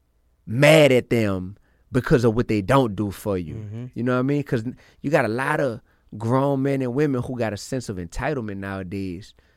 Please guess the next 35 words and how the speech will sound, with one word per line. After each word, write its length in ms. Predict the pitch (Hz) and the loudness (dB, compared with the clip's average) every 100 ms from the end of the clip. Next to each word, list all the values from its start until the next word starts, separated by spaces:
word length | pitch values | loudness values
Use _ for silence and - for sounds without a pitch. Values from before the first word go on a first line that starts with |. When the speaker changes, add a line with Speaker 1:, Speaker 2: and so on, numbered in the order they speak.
| _ _ | _ _
Speaker 1:
And 140 | 117 123 | -2 0
that 100 | 127 | 2
entitlement 560 | 110 170 160 147 123 | 2 4 4 4 0
comes 320 | - 143 123 - | -2 -4 -4 -6
from 260 | 110 101 | -8 -4
deep 240 | 98 131 113 | -2 -2 0
down, 320 | 135 131 117 | -2 -2 -2
they 120 | 117 | -4
feel 300 | - 127 120 | -4 -4 -2
like, 280 | 107 98 - _ _ _ _ | -2 -4 -8 _ _ _ _
"Man, 480 | 110 117 117 107 104 - _ _ _ _ _ - | -4 -2 -2 -4 -8 -14 _ _ _ _ _ -10
if 140 | 104 | -4
you 140 | 117 190 | -2 -2
further 460 | - 185 175 165 | 0 2 4 4
along 320 | 160 170 180 | 4 2 0
than 120 | 170 170 | -2 -2
me, 100 | 175 | -4
you 160 | 147 | -2
need 140 | 143 131 | -2 -2
to 60 | - | -2
put 220 | - 135 | -4 -2
me 200 | 117 113 | -2 0
on." 360 | 113 82 78 - | 0 -4 -10 -16
Speaker 2:
Mm. 220 | 123 104 87 _ _ | -14 -14 -18 _ _
Speaker 1:
And 100 | 120 | 0
I 60 | 131 | 2
think 240 | - 190 | 4 2
that, 240 | 165 147 117 _ _ - | 4 2 2 _ _ -12
I 80 | 127 | 0
think 180 | 190 170 | 2 4
that 160 | 127 | 4
put 200 | - 214 | 4 4
me 120 | 160 | 4
on 240 | 143 175 156 | 2 2 2
mentality 680 | 131 - 135 123 110 107 | 0 0 2 0 -4 -8